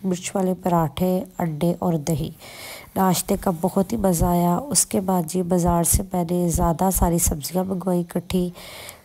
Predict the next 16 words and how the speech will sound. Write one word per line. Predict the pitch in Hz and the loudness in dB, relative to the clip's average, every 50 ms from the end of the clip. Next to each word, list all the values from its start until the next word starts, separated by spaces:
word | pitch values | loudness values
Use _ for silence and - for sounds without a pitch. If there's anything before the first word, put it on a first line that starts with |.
| - | -4
जो | 160 175 180 | 0 0 0
कि | 175 - - | 0 0 -2
मैंने | - 185 175 180 | -2 0 0 0
इकट्ठी | 175 - 180 - - 190 185 | 0 -2 -2 -2 0 -2 2
सेव | - - 180 170 - - - | 2 2 0 0 -4 -6 -4
कर | - 160 | -4 -4
दी | 147 - 156 151 | -2 -2 -6 -6
थी। | - - - 185 190 190 - - - - - - _ _ _ - - - - _ _ _ - - - - 214 | -4 -4 -4 -4 -4 -6 -12 -18 -20 -20 -20 -20 _ _ _ -20 -20 -20 -20 _ _ _ -10 -8 -6 -4 -4
अच्छा | 185 - - 202 | -2 -2 -2 -2
जी, | 170 190 | 0 -2
फिर | 196 - - 220 214 214 | -4 -4 -2 0 2 4
आगे | 202 196 180 170 190 | 4 4 2 2 0
हमारे | 175 196 190 196 185 180 175 | 0 0 0 0 0 0 -2
घर | 165 - 190 175 180 | 0 0 0 0 2
में | 175 180 185 180 180 165 160 | 2 2 2 2 2 2 2
बोली, | 170 170 170 170 165 196 202 | 2 2 2 2 2 0 -2